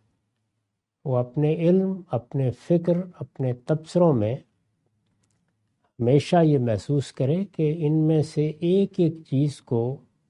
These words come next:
کل میرے پروردگار کی بارگاہ میں جواب دہ ہو جانا۔ یہ معاملہ ذاتی تعلقات میں بھی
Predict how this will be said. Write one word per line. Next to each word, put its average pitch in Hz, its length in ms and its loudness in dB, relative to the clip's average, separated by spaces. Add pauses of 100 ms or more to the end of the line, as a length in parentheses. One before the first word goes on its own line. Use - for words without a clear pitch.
(180)
کل 185 220 2
میرے 123 300 -2
پروردگار 117 840 -2
کی 127 200 -6
بارگاہ 110 580 -2
میں 123 140 -4 (120)
جواب 107 260 -4 (140)
دہ 147 40 0 (100)
ہو 101 80 -10
جانا۔ - 180 -20 (2500)
یہ 139 200 2
معاملہ 156 720 4 (200)
ذاتی 107 580 -4
تعلقات 127 800 -2
میں 139 120 2
بھی 139 260 -2